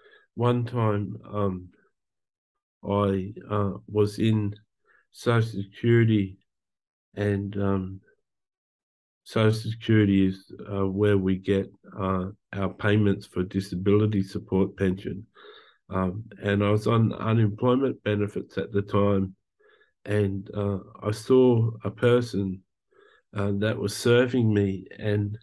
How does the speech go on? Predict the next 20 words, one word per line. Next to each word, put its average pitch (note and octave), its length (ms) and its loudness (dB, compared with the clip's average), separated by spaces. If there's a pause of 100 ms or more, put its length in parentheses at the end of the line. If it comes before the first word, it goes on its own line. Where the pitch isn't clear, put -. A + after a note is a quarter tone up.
(760)
I A2+ 140 0
said D3+ 360 0
to A#2 220 6
him G#2 200 -2
my G#2+ 180 -2
frustration A#2 920 0
about G2 400 -4
filling A2+ 280 0
out G#2 180 -2
the - 80 -14
forms A2+ 560 0
and G#2 180 -2
saying G#2+ 540 0
that G2 300 -2
I'm G2 160 -4
going G#2 400 0
for F#2+ 160 -4
jobs, A2 600 0 (800)
uh, F#2+ 280 -4 (180)
each, A2 400 -2